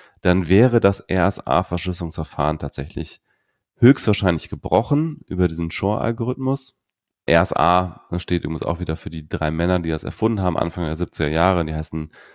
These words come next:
Rivest, Shamir und Edelman. R S A wird auch bei Bitcoin verwendet. Das ist dieses asymmetrische Verschlüsselungsverfahren, von dem ich,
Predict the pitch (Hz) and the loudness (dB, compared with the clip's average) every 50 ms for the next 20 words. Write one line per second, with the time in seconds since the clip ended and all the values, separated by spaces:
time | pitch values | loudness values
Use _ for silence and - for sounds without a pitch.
0 | _ _ _ - 98 101 98 101 98 92 - - - - - - - - 85 85 | _ _ _ 4 6 6 8 6 4 4 0 -4 -8 -8 -6 -4 0 0 2 2
1 | 90 92 90 87 85 71 - 71 78 78 - - - _ - - 85 90 104 104 | 2 2 2 2 2 0 -2 -4 -8 -8 -10 -12 -16 _ -4 -2 0 2 2 2
2 | 95 95 90 87 90 92 92 92 - _ _ _ _ _ _ _ _ _ _ _ | 2 2 2 2 0 0 -2 -6 -10 _ _ _ _ _ _ _ _ _ _ _
3 | _ _ _ _ _ _ _ _ _ _ _ - 85 95 95 - - 67 87 85 | _ _ _ _ _ _ _ _ _ _ _ 2 4 4 4 4 2 2 2 4
4 | 87 - - - - - - 80 69 65 - - - - - - 53 52 50 - | 2 0 0 -2 -6 -2 -2 -2 -2 -2 -4 -6 -8 -8 -8 -8 -6 -8 -10 -14
5 | - 131 - - - 69 60 62 58 55 52 50 - - - 78 85 90 - - | -18 -20 -14 -8 -8 -6 -4 -4 -4 -4 -4 -8 -6 -4 -4 -4 -4 -4 -6 -6
6 | 80 80 80 73 - - - 69 71 78 76 71 67 62 - - 69 - - 67 | -6 -6 -4 -2 -2 0 0 0 0 0 -2 -2 -2 -4 -6 -8 -8 -6 -4 -4
7 | 65 62 - - - _ - - 73 80 - 80 76 - - - - - 76 - | -4 -4 -4 -8 -14 _ -10 -8 -8 -6 -4 -6 -6 -6 -8 -10 -12 -12 -14 -10
8 | - 71 - - - 71 71 - 82 - - - - | -8 -8 -8 -8 -10 -10 -10 -10 -10 -10 -12 -14 -16